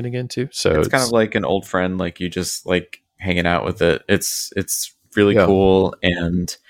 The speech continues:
Speaker 2: kind of just like you're saying, just sort of timeless.
Speaker 1: Yeah, and it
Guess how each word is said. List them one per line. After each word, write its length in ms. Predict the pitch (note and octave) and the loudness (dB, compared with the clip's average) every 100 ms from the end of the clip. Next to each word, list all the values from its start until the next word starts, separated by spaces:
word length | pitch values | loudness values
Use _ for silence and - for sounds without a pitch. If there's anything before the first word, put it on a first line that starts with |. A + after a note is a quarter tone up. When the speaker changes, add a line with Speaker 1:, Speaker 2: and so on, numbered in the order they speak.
| - - _ | -20 -20 _
Speaker 2:
kind 120 | - F2+ | -4 -2
of 40 | |
just 160 | F2 F2 | -2 -2
like 180 | E2+ E2+ | -2 -2
you're 80 | |
saying, 260 | - E2+ D#2+ | -2 -2 -2
just 160 | F2 - | -4 -4
sort 140 | E2 | -4
of 80 | D#2 | -4
timeless. 640 | E2 D#2+ D#2+ E2 - - _ _ _ | -4 -4 -4 -6 -8 -12 _ _ _
Speaker 1:
Yeah, 260 | E3+ F3 F2 | 2 2 4
and 160 | F#2+ | 2
it 80 | A2+ | 2